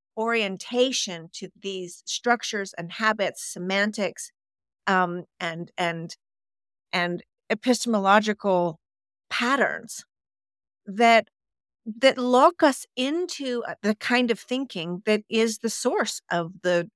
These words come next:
colonial violence and the industrial violence that we're living within. And we do it to ourselves and each other as a courtesy,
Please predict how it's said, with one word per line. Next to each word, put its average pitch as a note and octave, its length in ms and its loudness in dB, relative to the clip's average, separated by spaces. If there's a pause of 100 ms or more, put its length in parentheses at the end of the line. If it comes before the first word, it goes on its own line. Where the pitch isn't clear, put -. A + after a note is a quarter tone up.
(100)
colonial F#3 720 -2
violence E3 720 -2
and F3 160 -4
the F3 100 -6
industrial E3 680 -6
violence E3 560 -2
that E3 200 -4 (180)
we're F3 300 2
living C#4 360 4
within. - 360 -10 (100)
And A#3+ 160 0
we B3 220 -4
do F4 160 0
it G#4 120 -4 (120)
to A#3 180 0
ourselves G#3+ 640 2
and F#3 140 0
each - 260 -6
other G#3 380 -2 (1300)
as D4 300 8
a C4 180 2
courtesy, - 960 -8